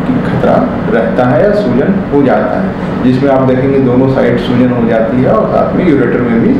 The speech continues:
सूजन रहता है। कुछ इन्फेक्शंस जो हैं वो भी पेशाब, अ, के रास्ते में जब इन्फेक्शन होता है तो उसकी वजह से भी किडनी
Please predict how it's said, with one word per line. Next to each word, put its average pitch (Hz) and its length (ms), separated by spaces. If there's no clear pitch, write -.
सूजन 117 360
रहता 95 300
है। 92 80
कुछ 214 160
इन्फेक्शंस 151 800
जो 165 120
हैं 156 200
वो 135 160
भी 180 160
पेशाब, 127 540
अ, 127 500
के 131 300
रास्ते 123 380
में 135 160
जब 135 340
इन्फेक्शन 123 540
होता 202 180
है - 120
तो - 120
उसकी - 180
वजह 117 240
से 117 140
भी - 160
किडनी 135 260